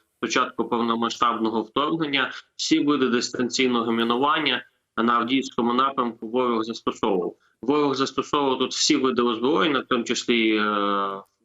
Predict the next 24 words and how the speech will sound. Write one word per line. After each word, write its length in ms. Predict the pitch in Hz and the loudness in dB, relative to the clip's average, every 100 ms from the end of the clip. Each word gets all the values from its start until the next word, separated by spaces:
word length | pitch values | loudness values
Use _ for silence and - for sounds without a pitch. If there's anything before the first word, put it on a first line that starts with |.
| 113 | -8
флешати 600 | 131 165 165 139 - 123 | -4 0 0 -2 -2 0
і 360 | 117 110 110 107 104 | 2 2 4 2 0
так 100 | 107 | -2
звана 320 | 107 117 113 110 | -2 0 0 0
шрапнель, 560 | - 117 117 143 147 - | 0 -2 -2 -2 -2 -2
тому, 340 | 117 117 113 - _ _ 113 | 0 0 0 -4 _ _ -2
е, 400 | 110 107 104 101 | 2 2 2 2
і 160 | 107 | 2
були 380 | 110 123 127 123 | 0 0 2 0
б, 140 | - | 0
е, 400 | 117 110 107 104 | -2 0 0 -2
і 100 | 104 | -4
застосування 720 | 107 - 117 - 123 117 113 | -8 -8 -8 -2 -2 0 0
газів, 400 | 107 135 156 143 123 - | 0 0 -2 -6 -14 -4
е, 400 | 123 117 113 110 110 107 _ | -2 0 -2 -4 -8 -16 _
протягом, 520 | 123 120 113 120 110 - | -14 -6 -2 -2 -2 -4
е, 180 | 110 107 - | -6 -6 -6
цього 420 | 123 113 113 107 _ _ | -4 0 0 -2 _ _
року, 440 | 120 135 131 123 | -2 0 -2 -2
здається, 720 | 113 123 123 127 127 120 110 107 117 113 | -2 0 2 0 0 0 2 0 -4 -4
якраз 360 | 117 120 123 - | -4 -2 -2 -4
на 60 | |
північному, 640 | 101 117 135 151 - 127 117 | -2 0 0 -2 -2 -2 -2
тому, 400 | 117 131 147 | -2 -4 -6